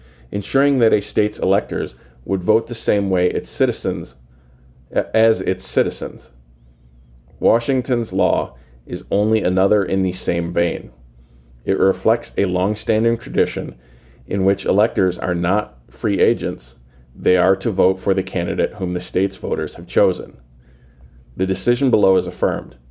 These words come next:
Justice Kagan delivered the opinion of the court, in which Chief Justice Roberts and Justices Ginsburg, Breyer, Alito, Sotomayor, Gorsuch, and Kavanaugh joined.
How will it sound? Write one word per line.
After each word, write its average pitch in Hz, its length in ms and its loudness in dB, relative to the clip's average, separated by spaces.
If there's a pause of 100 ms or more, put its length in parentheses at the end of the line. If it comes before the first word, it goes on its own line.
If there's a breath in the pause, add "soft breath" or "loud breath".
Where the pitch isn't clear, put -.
Justice - 360 -2
Kagan 101 480 0
delivered 90 360 -2
the 90 80 -2
opinion 90 340 -6
of 92 120 -8
the - 60 -8
court, - 380 0 (440 soft breath)
in 110 140 0
which 127 220 0
Chief 131 200 0
Justice 117 400 0
Roberts 92 500 0 (120)
and 92 160 -4
Justices 95 500 -2
Ginsburg, 107 600 0
Breyer, 92 400 2
Alito, 90 460 0 (240 loud breath)
Sotomayor, 92 840 2 (220 loud breath)
Gorsuch, 113 560 0
and 92 160 -4
Kavanaugh 90 680 0
joined. 95 480 -2